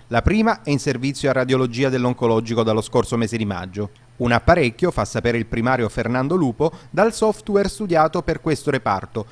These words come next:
e quindi diverso dall'altra installata all'oncologico. La nuova macchina dispone di un cuore da uno virgola cinque tesla e ha sostituito la gloriosa risonanza da zero virgola cinque tesla che ha lavorato dal millenovecentonovantaquattro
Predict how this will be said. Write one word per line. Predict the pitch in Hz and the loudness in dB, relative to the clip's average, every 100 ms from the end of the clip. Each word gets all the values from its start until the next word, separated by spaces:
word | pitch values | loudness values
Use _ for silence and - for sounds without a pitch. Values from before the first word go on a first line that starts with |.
| - | -10
e | 113 | -10
quindi | - 165 131 | -4 -2 0
diverso | 156 143 151 - 180 | 0 0 -2 -4 -2
dall'altra | 156 123 107 113 135 | 0 0 -2 -2 -6
installata | 117 170 131 98 120 | -4 -4 -4 -4 -2
all'oncologico. | 131 147 165 120 95 95 101 101 - - - - - | 0 0 0 0 -2 -8 -8 -8 -10 -20 -20 -20 -8
La | 104 | -2
nuova | 110 156 | 2 2
macchina | 202 175 - 190 | 2 0 -2 -4
dispone | 180 180 - 175 170 180 | -4 -8 -4 0 2 2
di | 165 | -2
un | 165 | 0
cuore | 165 151 156 | 6 6 6
da | 147 | 4
uno | 156 180 | 2 2
virgola | 147 156 147 156 | 0 0 0 0
cinque | - 156 160 143 | 0 -2 -2 0
tesla | 127 107 104 110 107 - - | 0 -2 -2 -4 -4 -6 -8
e | 131 | -2
ha | 139 | 0
sostituito | - 131 165 156 196 123 | -2 -6 -6 -4 -4 -2
la | 110 107 | -2 -2
gloriosa | 110 120 113 131 117 107 | -2 2 2 2 0 0
risonanza | 107 131 131 123 113 | -4 -4 -2 -4 -4
da | 104 | -6
zero | 95 120 107 | -4 -2 0
virgola | 113 107 110 | -2 -2 -4
cinque | - 120 117 | -4 -6 -4
tesla | 120 104 113 113 | -4 -4 -4 -4
che | 135 | -2
ha | 123 | -2
lavorato | 147 160 120 113 147 | 0 0 0 0 -2
dal | 110 101 | -2 -2
millenovecentonovantaquattro | 143 139 107 101 101 139 131 113 117 123 175 107 90 - | -2 -2 0 0 0 -2 -2 -2 -2 -2 -2 -2 -2 -4